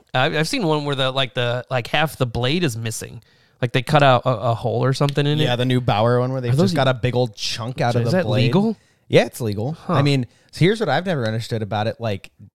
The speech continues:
Speaker 2: it looks so dorky taping it up.
Speaker 1: <laughs>
Speaker 2: And,
Speaker 1: How
Speaker 2: like,
Speaker 1: do you
Speaker 2: everyone,
Speaker 1: tape it up?
Speaker 2: so there was one kid that had it in our division, and I think he ha-,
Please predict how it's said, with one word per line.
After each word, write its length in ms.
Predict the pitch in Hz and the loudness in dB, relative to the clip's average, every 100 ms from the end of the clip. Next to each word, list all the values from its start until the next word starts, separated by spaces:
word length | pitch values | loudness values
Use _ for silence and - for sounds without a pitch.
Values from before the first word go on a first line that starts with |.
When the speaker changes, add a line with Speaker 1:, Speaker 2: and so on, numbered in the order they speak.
| - | -2
Speaker 2:
it 160 | 143 | -2
looks 300 | 180 175 185 | 0 -2 -2
so 260 | - 123 127 | -2 0 0
dorky 640 | 139 113 107 104 - 135 | -2 -4 -2 -2 -6 -10
taping 400 | - 107 85 104 | -6 -8 -6 -8
it 80 | 92 | -6
up. 180 | 85 120 | -6 -8
Speaker 1:
<laughs> 40 | 143 - - _ - | -12 -20 -20 _ -2
Speaker 2:
And, 160 | 135 135 | 2 4
Speaker 1:
How 40 | |
Speaker 2:
like, 260 | 131 143 - | 4 2 0
Speaker 1:
do 60 | |
you 60 | 190 | 0
Speaker 2:
everyone, 460 | 143 151 160 160 160 | 2 4 6 6 4
Speaker 1:
tape 220 | - 190 | 0 -4
it 180 | - 170 | -4 -4
up? 120 | - | 0
Speaker 2:
so 180 | 156 151 | 4 6
there 120 | 147 | 6
was 140 | 143 | 4
one 300 | 135 139 160 | 4 4 2
kid 240 | 160 165 147 | 0 -2 0
that 160 | 135 | -2
had 260 | 120 120 123 | 0 0 2
it 200 | 113 - | 0 -4
in 340 | 110 107 107 107 | -6 -2 -2 -2
our 220 | 107 110 | -2 -2
division, 480 | 107 95 104 107 92 | -2 -4 -4 -4 -6
and 140 | - | -6
I 80 | 101 | -8
think 220 | - 117 | -6 -8
he 160 | 139 151 | -4 -2
ha-, 160 | 120 | -2